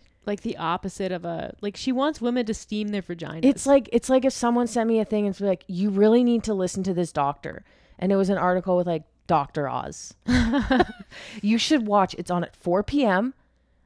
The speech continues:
Speaker 2: on channel, whatever it's on. And his name is Doctor Oz, and he will tell you.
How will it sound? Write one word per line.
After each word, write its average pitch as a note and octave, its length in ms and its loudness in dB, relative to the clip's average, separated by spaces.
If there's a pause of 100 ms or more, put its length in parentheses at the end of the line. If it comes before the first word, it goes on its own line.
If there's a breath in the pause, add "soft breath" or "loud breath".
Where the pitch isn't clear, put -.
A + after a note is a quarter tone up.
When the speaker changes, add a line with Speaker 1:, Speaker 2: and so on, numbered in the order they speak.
(180)
Speaker 2:
on F#3+ 460 0 (400)
channel, F3 640 -2
whatever F3+ 540 2
it's F3+ 240 -2
on. D#3 480 -4 (440)
And G3 160 2
his F#3+ 160 0
name G3 200 2
is F3 80 -4
Doctor F#3 360 0
Oz, D#3+ 200 2
and E3+ 120 -6
he F3 180 -2
will A#3+ 140 0
tell G#3+ 300 4
you. D#3 240 -6